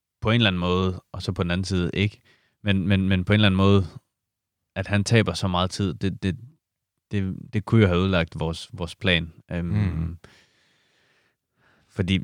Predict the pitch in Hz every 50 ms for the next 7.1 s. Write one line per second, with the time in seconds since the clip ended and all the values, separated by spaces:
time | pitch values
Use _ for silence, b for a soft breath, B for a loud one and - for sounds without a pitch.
0 | - - - - - - - - - 98 92 - 101 101 87 90 87 85 82 82
1 | 82 78 b b b b b b b - B B B B B B B B - -
2 | - 113 107 104 101 113 117 120 107 - 98 92 90 92 92 95 92 - - -
3 | - 95 92 87 87 87 87 87 87 87 85 85 80 - _ _ _ _ _ _
4 | _ _ _ _ _ _ _ _ _ _ _ _ _ _ _ _ _ _ _ _
5 | - 107 92 - 107 110 110 104 101 101 104 107 107 - - 98 - - - 117
6 | 110 98 - - - 110 95 87 90 87 87 85 87 92 95 - 117 110 107 101
7 | 90